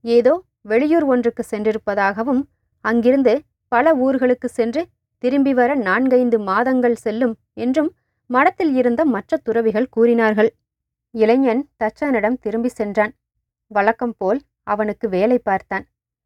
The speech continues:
நுண்ணிய தரமான வேலைகள் அவன் பார்க்க பார்க்க தச்சன் அவனுக்கு கொடுக்கும் கூலியும் உயர்ந்தது. இளைஞன் தன் சாப்பாட்டு செலவுக்கு போக மிகுந்த பணத்தை எல்லாம் சேர்த்து வைத்தான்.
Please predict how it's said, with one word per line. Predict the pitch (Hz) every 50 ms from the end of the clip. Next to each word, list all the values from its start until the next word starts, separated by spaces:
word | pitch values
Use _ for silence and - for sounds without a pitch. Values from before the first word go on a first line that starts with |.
| _ _ _ _
நுண்ணிய | - 220 220 240 254 269 294 285 285 254
தரமான | - - 185 180 190 214 220 220 233 262 269
வேலைகள் | 240 214 208 214 220 214 220 226 202 185 _ _
அவன் | - 185 190 190 175 -
பார்க்க | - 180 185 - - - 233
பார்க்க | - - 185 185 - - - 247 214 254 - _ _ _ _ _ _ _
தச்சன் | - 233 240 _ - 339 311 277
அவனுக்கு | - 214 208 220 214 220 220 - 254 233
கொடுக்கும் | - 208 202 214 240 - 277 247 214 -
கூலியும் | - - 233 247 262 254 240 214 233 262 247
உயர்ந்தது. | 196 190 190 185 - 202 196 185 214 - _ _ _ _ _ _ _ _ _ _ _ _ _
இளைஞன் | - 196 202 220 254 285 277 294 285 262 294 - _ _ _
தன் | - 175 220 214
சாப்பாட்டு | - - 208 214 254 - - 277 262 - 269
செலவுக்கு | - - 240 226 233 233 240 240 - 233
போக | - - 226 214 240 254 277 254 294 - _ _ _ _ _
மிகுந்த | - 226 233 247 320 320 302 277
பணத்தை | 247 - 220 208 226 226 - - 190
எல்லாம் | 220 202 202 196 196 240
சேர்த்து | 247 - - 202 220 247 - - 233
வைத்தான். | 208 202 202 - - 202 -